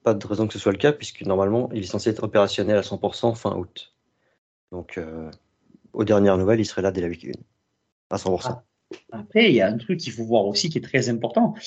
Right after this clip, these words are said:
Speaker 2: c'est que il y a ce que nous, on voit de l'extérieur, et il y a peut-être aussi le gars qui se dit, « Moi, euh, même à quatre-vingt-cinq pour cent, je veux jouer, parce que je veux pas perdre ma place. » Parce que, euh, on dit, on, on, on est tous là à dire, « Oui, oui, Purdy, il va reprendre, il va. »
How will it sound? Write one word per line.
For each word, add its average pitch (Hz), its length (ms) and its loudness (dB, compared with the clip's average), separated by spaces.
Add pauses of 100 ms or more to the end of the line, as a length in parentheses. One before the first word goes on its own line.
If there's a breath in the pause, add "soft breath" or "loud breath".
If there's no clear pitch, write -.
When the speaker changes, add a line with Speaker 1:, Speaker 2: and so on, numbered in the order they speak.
(300 loud breath)
Speaker 2:
c'est - 320 2
que 107 560 4
il 95 60 0
y 104 60 2
a 107 40 2
ce 104 100 -2
que 131 100 2
nous, 107 540 4
on 147 140 8
voit 143 340 4
de 110 120 -6
l'extérieur, 151 520 2
et 113 200 4
il 113 140 4
y 110 60 0
a 110 40 -2
peut-être 139 300 -2
aussi 135 260 -2
le 117 100 4
gars 165 200 4
qui 170 140 -8
se - 120 -6
dit, « 120 240 -4
Moi, 143 460 4
euh, 120 40 -2
même 139 280 2
à 120 180 0
quatre-vingt-cinq 123 640 -4
pour 110 160 -16
cent, 190 160 0
je 139 120 -2
veux 123 100 2
jouer, 185 300 2 (320 loud breath)
parce - 160 -6
que 127 80 0
je 113 80 0
veux 117 100 -2
pas 127 120 0
perdre 139 200 2
ma 139 100 4
place. » 214 300 4 (480 soft breath)
Parce - 200 0
que, - 100 2
euh, 120 380 6 (280)
on 135 100 6
dit, 139 260 6
on, 139 180 4
on, 135 220 2
on 139 120 4
est 139 140 4
tous 156 200 -4
là 175 100 8
à 151 80 8
dire, « 135 180 0
Oui, 165 100 4
oui, 175 160 2
Purdy, 131 360 -4
il 151 60 2
va 127 100 0
reprendre, 123 420 0
il 117 60 0
va. » 113 80 0